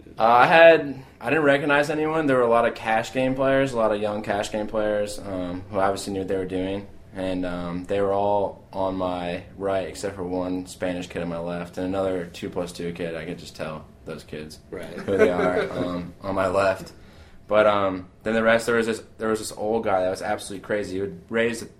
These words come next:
Speaker 1: basically at, like, one fifty-three, raise a thirteen hundred every hand, and he, and one caller, and he just bet five K on every flop. So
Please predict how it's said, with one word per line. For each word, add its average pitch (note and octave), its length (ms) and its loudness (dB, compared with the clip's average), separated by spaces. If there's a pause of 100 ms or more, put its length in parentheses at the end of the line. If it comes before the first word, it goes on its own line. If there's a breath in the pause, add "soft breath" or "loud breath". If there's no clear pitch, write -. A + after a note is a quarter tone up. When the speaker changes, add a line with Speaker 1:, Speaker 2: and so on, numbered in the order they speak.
(460 loud breath)
Speaker 1:
basically A#2+ 560 2
at, G#2+ 140 4
like, G2+ 220 0
one A2 180 0
fifty-three, G#2 440 -2
raise G#2+ 180 2
a G2+ 40 -10
thirteen G2+ 360 -4
hundred G2+ 280 -2
every F#2+ 240 -2
hand, G2 340 -4
and G2 180 -8
he, F#2 160 -8 (340)
and G2+ 360 -8
one G#2 240 -2
caller, G#2 320 4
and F#2 100 -2
he G2 40 -6
just F#2 120 -10
bet F#2+ 120 -6
five G2 360 -4
K F#2+ 180 -6
on E2+ 120 -6
every F2 180 -10
flop. E2+ 360 -12 (160)
So F#2+ 420 -2